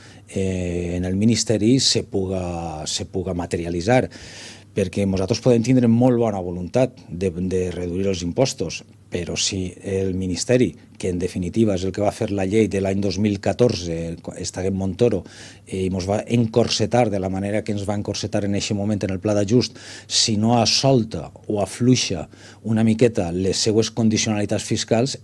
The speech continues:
evidentment, difícilment podem fer una cosa que no mos ho permetisca la llei. Que ho tinga clar la gent, no se poden baixar els impostos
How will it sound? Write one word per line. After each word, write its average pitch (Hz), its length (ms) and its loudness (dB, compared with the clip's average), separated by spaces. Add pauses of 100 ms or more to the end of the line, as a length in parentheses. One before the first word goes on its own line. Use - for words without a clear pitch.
evidentment, 101 760 0
difícilment 104 760 0
podem 110 320 4 (320)
fer - 240 2
una 110 240 4
cosa 113 380 4 (160)
que 104 160 0
no 107 100 0
mos 101 160 0
ho 87 40 -6
permetisca 90 520 -4
la 87 140 -2
llei. 107 240 2 (320)
Que 107 100 0
ho 95 80 0
tinga 127 300 6 (100)
clar 123 240 4
la 117 160 2
gent, 117 460 -2 (420)
no 123 380 6
se - 280 2
poden 110 420 2
baixar 107 360 0
els 95 180 -6
impostos 147 600 -2